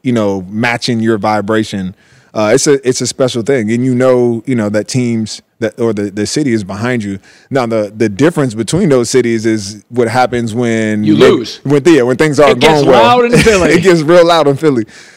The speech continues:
Speaker 1: Uh, well, I was telling, I was in New Orleans last night, uh, and speaking about the book, and they asked me about the difference between the fans.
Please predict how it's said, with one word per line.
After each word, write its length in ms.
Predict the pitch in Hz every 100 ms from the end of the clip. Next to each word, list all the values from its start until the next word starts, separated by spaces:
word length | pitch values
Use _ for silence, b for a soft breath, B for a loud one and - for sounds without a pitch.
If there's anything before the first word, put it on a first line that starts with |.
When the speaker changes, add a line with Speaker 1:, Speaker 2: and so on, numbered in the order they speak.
| B
Speaker 1:
Uh, 220 | 147 135 135
well, 80 | 139
I 80 |
was 100 | 147
telling, 280 | - 156 143
I 40 | 127
was 120 | 139
in 100 | 143
New 80 | 131
Orleans 300 | 135 131 123
last 240 | 127 117
night, 360 | 123 117 101 113
uh, 460 | 110 104 101 92 92
and 120 | 104
speaking 320 | - 120 113
about 220 | 110 107
the 80 | 101
book, 200 | 117 113
and 220 | 107 110 117
they 180 | 110
asked 260 | 117 127 120
me 140 | 120
about 180 | 110 113
the 80 | 104
difference 380 | 95 117 113 110
between 260 | 101 117
the 80 | 104
fans. 500 | 95 120 110 104 -